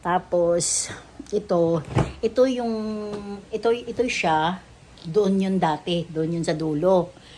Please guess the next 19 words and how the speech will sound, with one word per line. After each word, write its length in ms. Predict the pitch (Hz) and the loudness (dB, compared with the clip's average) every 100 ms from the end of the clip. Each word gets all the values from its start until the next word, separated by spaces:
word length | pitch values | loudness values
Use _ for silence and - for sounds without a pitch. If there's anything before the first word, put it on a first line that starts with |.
| - - | -20 -8
Sa 160 | 175 | -2
dulo 320 | 175 196 185 | 2 4 4
siya 160 | 170 185 | 2 0
nakalagay. 800 | 165 156 147 143 170 170 165 - - - | 0 0 0 -2 -2 -2 -6 -10 -20 -20
Kaya 260 | - 196 202 | -8 -4 -2
yung 80 | 208 | 0
lipat 380 | 185 170 156 175 | 2 2 0 -2
ko 80 | 151 | -4
dito 240 | 151 165 | -4 -4
para 480 | - 143 147 147 147 131 - - | -2 -2 0 -4 -4 -10 -16 -10
makagkasya 720 | 165 147 143 160 - 180 156 | -8 -6 -4 -4 -2 0 0
yung 160 | 151 147 | 0 -2
akin 300 | 147 151 151 | -4 -4 -2
na 320 | 151 147 139 131 - - | -2 -2 -6 -10 -12 -8
upuan 400 | 170 170 160 156 | -6 -4 -4 -4
na 80 | |
to 160 | 147 165 | -4 -2
na 80 | 151 | -2
mali. 240 | 151 143 | -2 -4